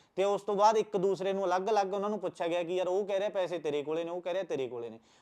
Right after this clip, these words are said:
ਹੁਣ ਇਹ ਦੋਨੋਂ ਜਿਹੜੇ ਡਰਾਈਵਰ ਨੇ ਇੱਕੋ ਹੀ ਗੱਲ ਕਹਿ ਰਹੇ ਨੇ ਕਿ ਅਸੀਂ ਜੀ ਚੋਰੀ ਨਹੀਂ ਕੀਤੀ, ਜ਼ਿੰਦਗੀ 'ਚ ਅਸੀਂ ਕਦੇ ਵੀ ਕਿਸੇ ਦੀ ਵੀ ਚੋਰੀ ਨਹੀਂ ਕੀਤੀ।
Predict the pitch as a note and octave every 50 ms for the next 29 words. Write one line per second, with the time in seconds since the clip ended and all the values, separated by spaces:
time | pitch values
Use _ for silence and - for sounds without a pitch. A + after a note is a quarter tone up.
0 | _ - F3 G#3 A#3 G3+ F3 D3+ E3 E3 F3 G3 A3+ A#3+ G#3+ A3+ A3 A#3+ A#3 G3+
1 | G#3+ G#3+ G#3 G3+ G#3 G3+ G#3+ A#3 A3+ A3+ - A3 G#3 G#3 F#3 G#3 G3+ G3+ F3 F#3
2 | E3 E3+ F#3+ F#3+ G3 F3 G3 G#3 G3 F3 - F3+ F#3 F3 G3+ F3 G3 F3+ E3+ F3+
3 | E3+ D#3 C#3 C3 D#3 F#3 F3+ F#3+ F#3 D3+ - F3+ F3 E3+ - - _ _ _ C3
4 | B2 D#3 E3 E3 E3 D#3+ F#3 G3+ E3+ G#3 G3+ F3 G#3+ G#3 - F#3 E3+ E3 G#3 A#3
5 | A#3+ A#3+ A3+ - - _ G3+ F3 - G#3 A3 A#3 B3 A#3+ A#3 G#3 G3+ G#3 F#3+ F#3+
6 | G3+ F#3 E3+ C#3+ D3 C3+ C3 - F#3 G3+ G3+